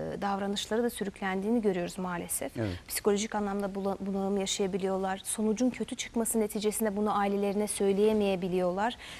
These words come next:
Speaker 1: Veya işte farklı şeyler de hani
Speaker 2: Başka
Speaker 1: dile bile
Speaker 2: yerlere
Speaker 1: getirmek
Speaker 2: gidiyor.
Speaker 1: istemiyorum. Başka yerlere de gidiyor. Dolayısıyla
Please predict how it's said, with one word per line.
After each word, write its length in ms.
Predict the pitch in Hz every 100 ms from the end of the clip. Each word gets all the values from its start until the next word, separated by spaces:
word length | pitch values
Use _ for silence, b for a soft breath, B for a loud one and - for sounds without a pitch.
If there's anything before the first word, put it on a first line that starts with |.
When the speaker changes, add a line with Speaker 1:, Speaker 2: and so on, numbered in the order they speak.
| B
Speaker 1:
Veya 320 | 269 233 247
işte 360 | - - - 214 - - - - - - -
farklı 280 | 330 277 226
şeyler 300 | 208 202 214
de 40 |
hani 100 | 233
Speaker 2:
Başka 120 | 233
Speaker 1:
dile 60 | 254
bile 80 | 120
Speaker 2:
yerlere 220 | 107 110
Speaker 1:
getirmek 300 | 90 - 104
Speaker 2:
gidiyor. 100 | -
Speaker 1:
istemiyorum. 420 | - 226 349 320 -
Başka 280 | 302 - 302
yerlere 320 | 226 208 254
de 60 |
gidiyor. 280 | 285 214 202
Dolayısıyla 560 | 247 294 330 - 302